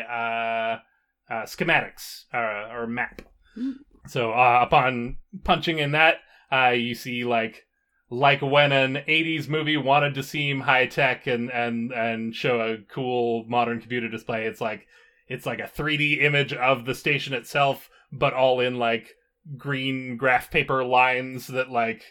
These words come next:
Speaker 1: are super low res, <laughs> um, on this, on this dos style computer. And yeah, you're able to see that there are, uh, the two big glass rings, uh, the outer one, the Alpha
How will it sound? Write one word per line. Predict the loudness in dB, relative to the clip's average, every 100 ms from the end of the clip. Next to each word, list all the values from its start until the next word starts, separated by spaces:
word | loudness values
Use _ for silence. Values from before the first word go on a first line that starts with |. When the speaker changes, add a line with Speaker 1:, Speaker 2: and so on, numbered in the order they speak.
| _
Speaker 1:
are | -4 -4 -6
super | -8 -4 -2
low | 0 2
res, | 2 0 -4 -8 -4
<laughs> | 0
um, | 2 2 -2 -10 -16 -18 -8
on | -6 -4
this, | -4 -6
on | -8 -8
this | -8 -8
dos | -4 -4 -4
style | -14 -18 -8 -2 -2 -2
computer. | -6 -8 -4 -4 -4 -10 -20 _ _ _
And | 2 6
yeah, | 6
you're | 6 4
able | 2 0
to |
see | -6 -4
that | -2 -2
there | 0 0 0
are, | 0 0 0 -2 -4
uh, | -2 -2 -2
the | -4 -8
two | -6 -4 -4 -6 -8 -10 -14 -4
big | -4 -2
glass | 0 2 0 -6 -8
rings, | -4 -4 -4 -12 -14 _ _
uh, | -2 0
the | -2 -2
outer | 0 2
one, | 2 0 -2 -6
the | -8 -4
Alpha | -2 0 0 0 0